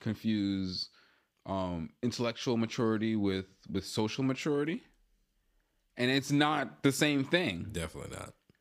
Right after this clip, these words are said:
Speaker 1: I, I was way smarter than I was mature. It wa-, it, it was, it, the dis-, the, the gulf between the two was, was deceptively large.
Speaker 2: <laughs>
Speaker 1: And so, yeah, it,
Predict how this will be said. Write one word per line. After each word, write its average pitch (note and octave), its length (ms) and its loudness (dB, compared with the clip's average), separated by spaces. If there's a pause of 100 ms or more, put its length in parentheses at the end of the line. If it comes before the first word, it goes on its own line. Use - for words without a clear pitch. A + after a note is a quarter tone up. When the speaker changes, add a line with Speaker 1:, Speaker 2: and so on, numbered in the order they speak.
(280)
Speaker 1:
I, C#3+ 140 0
I D3 240 4
was D3+ 200 8
way G3 680 6
smarter D3+ 500 4
than A#2+ 160 4
I A2+ 80 2
was G#2+ 240 2
mature. F2+ 520 -2 (320)
It B2 100 4
wa-, C#3+ 120 6
it, D3 320 2
it D3 80 6
was, D3+ 360 4
it, C3 420 0
the D3 80 4
dis-, D3+ 260 0 (100)
the, A2+ 300 0
the A#2+ 160 2
gulf C#3+ 300 2
between D3+ 340 2
the C#3+ 80 2
two D3 240 2
was, C3+ 540 0 (300)
was B2 360 2
deceptively C3+ 800 0
large. A2 840 -2
Speaker 2:
<laughs> G#2 40 -8 (800)
Speaker 1:
And B2 160 2
so, A#2+ 480 2 (320)
yeah, D#3+ 300 0
it, G#2 460 -4